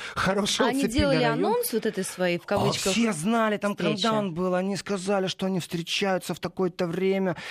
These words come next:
Speaker 1: на Александрплац. И устроили разборку между собой вот эти вот блокуберы. Аллах Аллах Махмед, э, устроил разборку с этим, с Бакертом. Понимаете, они, они, они вот говорят с таким акцентом специфическим на немецком языке. И полиция, кстати, знала, что это будет,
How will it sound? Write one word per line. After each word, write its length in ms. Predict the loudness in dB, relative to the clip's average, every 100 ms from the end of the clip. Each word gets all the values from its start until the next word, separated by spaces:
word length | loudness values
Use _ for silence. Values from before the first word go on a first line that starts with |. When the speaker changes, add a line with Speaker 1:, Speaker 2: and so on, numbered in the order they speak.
| -8
Speaker 1:
на 120 | -2 0
Александрплац. 920 | 0 0 0 -2 -2 0 2 2 -2 -18 -20 -14
И 500 | -4 0 2 4 2
устроили 340 | 2 2 0 2
разборку 460 | 0 0 -2 -2
между 140 | -4 -2
собой 220 | -2 0
вот 120 | 0
эти 140 | -2
вот 140 | -2 0
блокуберы. 600 | 0 0 -2 -4 -4 -8 -14 -20 _ _ _ _
Аллах 380 | -2 2 2 0
Аллах 260 | -2 0 0
Махмед, 600 | -2 -2 0 0 0 -20 _ -20 -20 _ _ -6
э, 260 | -2 0
устроил 440 | 0 0 0 2 2
разборку 540 | -2 0 -2 -2 -4
с 120 | -4 -2
этим, 360 | -4 -2 -2
с 80 | -2
Бакертом. 680 | -2 -2 -2 -2 -4 -12 -14 _ _ _ _ -4
Понимаете, 480 | 0 2 0 -2
они, 220 | -4 -2 0
они, 180 | 0
они 200 | 0 0
вот 280 | 0 -2 -4
говорят 400 | -4 0 0 0
с 40 | -4
таким 220 | -4 -4
акцентом 360 | -2 -4 -4
специфическим 720 | -8 -8 -6 -4 -4 -4 -2
на 20 | 2
немецком 480 | 4 2 -2 -6
языке. 380 | -4 -4 -6 -4
И 20 |
полиция, 440 | -2 -2 -2 -2 -6
кстати, 300 | -2 -4 -2
знала, 320 | -2 0 0
что 180 | -2 -6
это 180 | -4 -2
будет, 360 | 0 0 -2